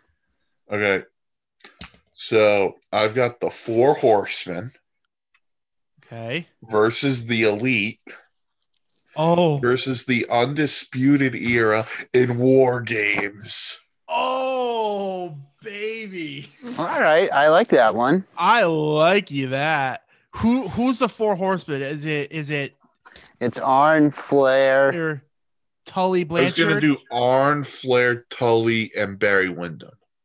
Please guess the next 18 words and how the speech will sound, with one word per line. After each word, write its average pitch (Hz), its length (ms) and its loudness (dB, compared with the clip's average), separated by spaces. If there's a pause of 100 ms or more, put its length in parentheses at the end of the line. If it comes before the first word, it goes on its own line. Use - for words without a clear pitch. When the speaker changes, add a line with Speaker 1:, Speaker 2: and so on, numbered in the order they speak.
(180)
Speaker 2:
Okay. 139 340 -8 (1200)
Versus 139 260 -12
the 131 100 -8
Undisputed 165 520 -6
Era 147 260 -6
versus, 135 500 -12
what 131 140 -12
was 175 160 -14
the 196 120 -10
other 208 160 -10
one? 220 260 -10 (800)
Speaker 3:
The 117 100 -4
Elite. 113 320 -2
Speaker 2:
Oh, 175 140 2
Speaker 1:
The 151 40 2
Speaker 2:
the 165 100 2
Speaker 1:
Elite. 147 240 0
Speaker 2:
Elite. 143 300 -8